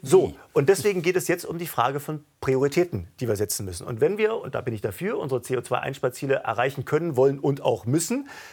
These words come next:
Speaker 1: dann müssen wir aber zum Beispiel auch mal sagen, dann kann vielleicht die Betondecke, die wir haben, die im europaweiten Vergleich die allerdickste ist, vielleicht nicht ganz so dick sein. Dann ist der Schallschutz vielleicht ein Müh geringer als in anderen Bereichen.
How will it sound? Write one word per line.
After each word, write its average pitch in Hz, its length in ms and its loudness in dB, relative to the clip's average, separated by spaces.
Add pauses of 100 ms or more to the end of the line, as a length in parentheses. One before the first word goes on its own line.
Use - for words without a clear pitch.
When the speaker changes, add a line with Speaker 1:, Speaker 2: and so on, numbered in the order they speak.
(100)
Speaker 1:
dann 135 120 2
müssen 196 280 2
wir 175 120 2
aber 170 220 2
zum 170 100 -6
Beispiel 170 280 0
auch 156 60 0
mal 165 120 0
sagen, 160 380 2
dann 156 120 -4
kann 190 160 -2
vielleicht 170 300 -4
die 156 60 -2
Betondecke, 170 560 -2
die 127 120 -6
wir 123 120 2
haben, 147 280 2
die 156 140 -4
im 147 120 -2
europaweiten 143 600 0
Vergleich 147 260 -2
die 151 140 -6
allerdickste 143 440 0
ist, 196 220 -2 (200)
vielleicht 180 320 0
nicht 226 180 -6
ganz 262 180 0
so 156 100 2
dick 123 220 -2
sein. 104 200 -4
Dann - 100 -4
ist - 160 -2
der 196 80 2
Schallschutz 214 400 -2
vielleicht - 280 -2
ein 160 300 0
Müh 226 320 0 (460)
geringer 208 520 2 (140)
als 170 200 -2
in - 80 -4
anderen 208 240 0
Bereichen. 139 420 0